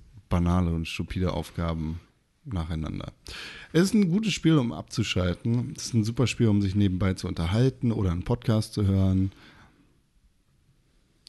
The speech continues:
Ich würde es jetzt gerade niemandem empfehlen.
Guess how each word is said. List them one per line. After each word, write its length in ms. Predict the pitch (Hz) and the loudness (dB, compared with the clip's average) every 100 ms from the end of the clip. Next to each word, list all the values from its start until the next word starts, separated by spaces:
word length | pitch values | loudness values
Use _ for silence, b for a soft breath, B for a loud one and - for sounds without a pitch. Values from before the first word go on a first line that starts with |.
| _ _ _ | _ _ _
Ich 280 | 120 - - | -6 -6 -4
würde 160 | 113 101 | 0 0
es 240 | - - | 0 -4
jetzt 280 | 101 90 - | -4 -4 -6
gerade 260 | 107 87 85 | -4 -4 -2
niemandem 400 | 85 82 - - | -4 -4 -6 -10
empfehlen. 500 | 87 - - 110 | -14 -12 -14 -14